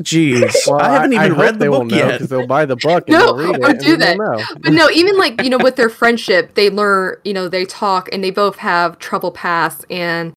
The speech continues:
Speaker 3: you know, they bond over that with having rough times, and they pretty much help each other grow and learn and, you know, develop, which any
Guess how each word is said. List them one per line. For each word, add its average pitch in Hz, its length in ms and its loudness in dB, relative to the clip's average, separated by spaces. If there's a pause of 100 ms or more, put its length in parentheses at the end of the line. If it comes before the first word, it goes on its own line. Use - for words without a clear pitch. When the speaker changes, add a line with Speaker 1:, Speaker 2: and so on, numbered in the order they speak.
(200)
Speaker 3:
you 190 80 -2
know, 185 80 0
they 185 120 0
bond 202 560 4
over 185 220 -2
that 175 360 0
with 180 120 -8
having 175 240 -6
rough 165 180 -4
times, 165 680 -6
and 165 540 -8
they 185 160 0
pretty 226 180 0
much 214 160 0
help 185 300 -2 (240)
each 208 200 -8
other 180 200 -2
grow 175 540 0
and 170 280 -6
learn 165 600 -4 (160)
and, 165 360 -8
you 165 80 -8
know, 160 120 -6
develop, 196 400 0
which 180 140 0
any 190 160 -2